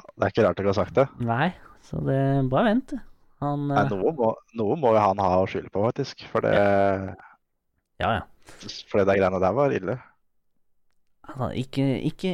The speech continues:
Speaker 2: ikke tenk på det. Han kommer sterkere tilbake.
Speaker 1: Ja, det, jeg skal, jeg skal huske at du har sagt det.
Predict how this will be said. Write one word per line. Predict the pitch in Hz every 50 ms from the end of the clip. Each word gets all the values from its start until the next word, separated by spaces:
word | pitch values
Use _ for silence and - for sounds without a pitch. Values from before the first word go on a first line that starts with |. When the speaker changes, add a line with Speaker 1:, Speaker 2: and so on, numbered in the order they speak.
| 233 339
Speaker 2:
ikke | 370 - 190
tenk | - 156 123 127 -
på | - 165
det. | 160 - - -
Han | 147 151 156 156 156 151 -
kommer | 147 143 156 165 -
sterkere | 147 107 95 - 104 107
tilbake. | 127 117 95 73 - - - - - - _ _ _ _ _ _ _ _ _ _ _ _ _ _ _ _ _
Speaker 1:
Ja, | - 90 90 - - _ _ _ _ _ _ _ _
det, | - 92 87 90 92 90 90 87 87 87 87 87 87 90 90 90 92 _ _ _ _ _ 110 113
jeg | 101 -
skal, | - - 107 104 104 107 107 107 104 104 104 104 101 101 101 - - 107 - - - -
jeg | 113 110 -
skal | 131 135
huske | 131 - - -
at | -
du | 123
har | 123 -
sagt | 113 - - - 143
det. | 135